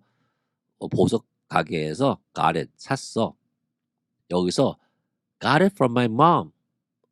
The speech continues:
엄마한테 받았어. 같은 got it인데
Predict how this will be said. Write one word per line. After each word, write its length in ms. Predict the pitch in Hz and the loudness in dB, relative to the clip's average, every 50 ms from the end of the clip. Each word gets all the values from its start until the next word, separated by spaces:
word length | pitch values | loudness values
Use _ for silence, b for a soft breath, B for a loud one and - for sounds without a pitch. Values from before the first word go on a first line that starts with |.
| _ - | _ -2
엄마한테 920 | - 87 92 104 110 120 113 107 104 104 101 - _ - 127 139 165 202 - _ _ _ _ _ _ _ | 0 0 0 2 2 2 2 2 0 -2 -4 -8 _ -2 -2 0 0 -2 -4 _ _ _ _ _ _ _
받았어. 640 | - - 78 - 87 87 - - - - - - - _ _ _ _ _ _ _ _ _ _ _ _ _ _ _ _ _ _ _ _ _ _ _ _ _ _ _ _ _ | -10 -8 -6 -4 -4 -4 -4 -6 -10 -12 -12 -14 -16 _ _ _ _ _ _ _ _ _ _ _ _ _ _ _ _ _ _ _ _ _ _ _ _ _ _ _ _ _
같은 560 | - - 101 - - _ - - 175 170 165 - _ _ | -4 0 0 0 0 _ -4 -2 -2 -2 -2 -4 _ _
got 380 | - 101 98 104 123 139 139 143 | 2 4 4 4 4 4 2 2
it인데 680 | 131 127 120 - 92 85 82 80 80 104 104 87 67 | 2 0 0 -4 -8 -8 -6 0 2 4 4 4 2